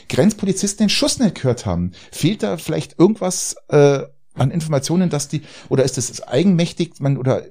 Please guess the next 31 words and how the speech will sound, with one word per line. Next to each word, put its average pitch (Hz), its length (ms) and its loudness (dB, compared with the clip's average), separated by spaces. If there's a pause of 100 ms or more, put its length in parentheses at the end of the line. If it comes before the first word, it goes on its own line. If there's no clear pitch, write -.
Unwissenheit, 180 840 2
dass 139 120 -6
die 147 140 -8
da 139 100 2
den, 131 300 -4
den, 123 340 -8
den 123 160 -6
Patienten 135 460 -4
oder 117 80 -4
den 123 100 -6
Krankenwagen 147 440 -4
nicht 131 180 -10
durchlassen? 143 320 -6
Das 117 100 -6
ist 143 100 -6
ja 160 60 -2
nicht, 143 220 -6 (160)
da 117 80 2
kommt 185 240 -2
ja 143 80 0
jetzt 123 160 -4
nicht, 135 260 -4 (460)
ähm, 110 480 2 (580)
ein 120 80 2
Tanklastwagen, 147 640 0
da 131 80 -2
kommt - 420 -2 (520)
ein 110 60 4
Krankenwagen 113 600 0
mit 117 140 -2
Blaulicht. 143 380 -2